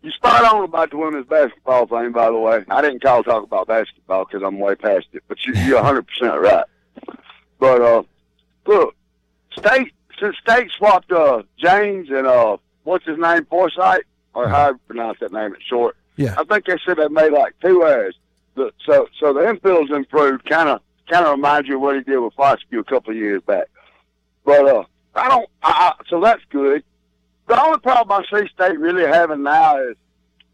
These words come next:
Speaker 1: man, we got pitchers that we can't get innings.
Speaker 2: Mm-hmm.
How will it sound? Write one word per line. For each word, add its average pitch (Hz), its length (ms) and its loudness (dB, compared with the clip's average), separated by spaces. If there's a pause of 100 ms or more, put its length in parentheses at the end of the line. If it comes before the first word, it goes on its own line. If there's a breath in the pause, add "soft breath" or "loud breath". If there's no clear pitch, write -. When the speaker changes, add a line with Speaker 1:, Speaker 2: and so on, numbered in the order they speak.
(160)
Speaker 1:
man, 214 220 -2
we 269 180 -2
got 208 320 0 (100)
pitchers 175 460 -4
that 139 120 -4
we 196 140 -4
can't 156 320 -12
get 160 160 -4
innings. 185 340 -8 (200)
Speaker 2:
Mm-hmm. 156 460 -2